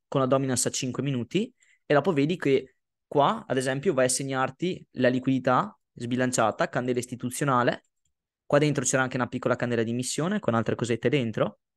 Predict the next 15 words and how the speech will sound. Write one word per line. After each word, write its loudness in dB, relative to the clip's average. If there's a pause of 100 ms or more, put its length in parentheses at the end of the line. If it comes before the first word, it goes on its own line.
(100)
ok? -8 (440)
E -2
qua 0
si -4
poteva 0
vendere -2 (920)
tranquillamente. -6 (280)
A -6
che -6
ora? -2
Ah, -8
una -6
e -8
quaranta -4
anche, -8